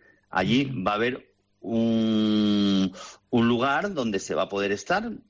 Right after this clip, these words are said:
Speaker 1: mm, tendrá unos cuarenta y cinco o cincuenta metros, pero va a ser como una balconada, el balcón del Pirineo, ¿no?
Speaker 2: Vale.
Speaker 1: Pero todo eso con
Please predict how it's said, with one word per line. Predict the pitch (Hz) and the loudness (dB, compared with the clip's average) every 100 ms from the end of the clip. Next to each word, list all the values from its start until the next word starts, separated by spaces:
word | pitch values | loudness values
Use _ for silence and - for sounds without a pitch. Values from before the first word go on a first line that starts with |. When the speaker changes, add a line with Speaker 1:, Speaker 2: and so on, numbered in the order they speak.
| _ - | _ -20
Speaker 1:
mm, | - 50 50 55 50 | -16 -14 -12 -14 -14
tendrá | 65 67 | -12 -8
unos | 78 71 - | -8 -8 -10
cuarenta | - 71 - | -10 -10 -12
y | |
cinco | - 95 90 | -6 -4 -4
o | |
cincuenta | 87 80 101 110 | -4 -2 0 0
metros, | 139 180 190 | 0 -2 -2
pero | 120 117 | -2 -2
va | |
a | 151 | -2
ser | 175 - | -4 -6
como | - 131 | -2 0
una | 147 | 2
balconada, | 139 127 110 98 82 76 | 0 -2 -4 -4 -2 -2
el | 92 | -2
balcón | 101 113 131 | -2 -2 -2
del | 131 | -2
Pirineo, | 113 85 - - 67 | -6 -8 -10 -14 -10
¿no? | 180 - - | -10 -10 -8
Speaker 2:
Vale. | 147 147 196 339 | -4 -2 -2 0
Speaker 1:
Pero | 120 | -2
todo | 131 147 | -2 -2
eso | 175 208 208 - - | -2 -2 -4 -6 -8
con | - 147 185 | -4 -2 -4